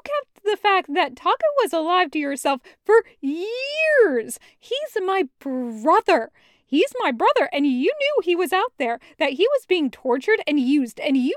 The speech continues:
didn't say anything! Loop looks devastated,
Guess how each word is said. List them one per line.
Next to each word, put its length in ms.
didn't 300
say 260
anything! 600
Loop 260
looks 300
devastated, 960